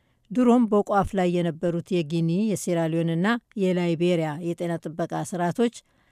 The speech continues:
ዓለም ከዚህ በፊት አይቶት በማያውቀው መልኩ በተስፋፋው ኢቦላ ወረርሽኝ ምክንያት በአብዛኛው ተደርምሰዋል።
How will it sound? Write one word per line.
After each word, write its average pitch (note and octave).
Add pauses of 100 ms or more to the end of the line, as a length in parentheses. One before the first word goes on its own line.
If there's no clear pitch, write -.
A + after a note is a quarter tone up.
(160)
ዓለም F#3+
ከዚህ F#3+
በፊት F#3 (100)
አይቶት G3
በማያውቀው E3+
መልኩ E3 (200)
በተስፋፋው F3 (480)
ኢቦላ G#3 (100)
ወረርሽኝ F3+
ምክንያት A3 (240)
በአብዛኛው F3+ (140)
ተደርምሰዋል። E3